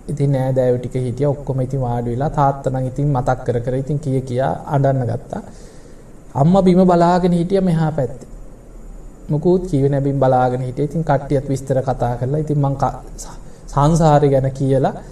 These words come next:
කොහොම තමයි ජීවිතේ පවුලේ දහ දෙනෙක් නම් කවදා හරි මල ගෙවල් දහයක්. ඉතින් ඔය ටික මං කියලා ඉවරලා පැය භාගයක් විතර ඉඳලා මං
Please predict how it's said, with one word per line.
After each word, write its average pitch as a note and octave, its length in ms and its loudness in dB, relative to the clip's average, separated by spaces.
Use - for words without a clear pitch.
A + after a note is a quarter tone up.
කොහොම D3 300 4
තමයි C#3 320 2
ජීවිතේ C3+ 480 0
පවුලේ C3+ 380 4
දහ B2+ 220 0
දෙනෙක් C3 320 -2
නම් C3 180 -4
කවදා C#3 380 2
හරි D3 140 2
මල C3+ 220 2
ගෙවල් C3 300 0
දහයක්. C3 300 -4
ඉතින් - 180 2
ඔය E3+ 140 10
ටික F3+ 180 4
මං E3 240 2
කියලා D#3 380 4
ඉවරලා C3+ 400 0
පැය D3 200 6
භාගයක් C#3+ 460 4
විතර C3+ 260 -2
ඉඳලා B2+ 360 0
මං D#3 180 -2